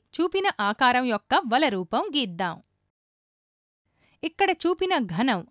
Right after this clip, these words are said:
అంటే సాలిడ్, ఒక త్రిభుజాకార పిరమిడ్. దీనిలో మొత్తం నాలుగు త్రిభుజాకార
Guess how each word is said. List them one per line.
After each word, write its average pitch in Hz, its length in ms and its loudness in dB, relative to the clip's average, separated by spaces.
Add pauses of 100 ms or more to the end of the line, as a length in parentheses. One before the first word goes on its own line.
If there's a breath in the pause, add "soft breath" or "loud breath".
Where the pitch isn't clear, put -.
అంటే 277 180 2 (140)
సాలిడ్, 277 440 2 (220)
ఒక 311 120 -2 (140)
త్రిభుజాకార 277 640 2 (180)
పిరమిడ్. 190 420 -2 (1800)
దీనిలో 339 420 2 (520)
మొత్తం 269 340 2 (360)
నాలుగు 330 360 4 (100)
త్రిభుజాకార 254 640 2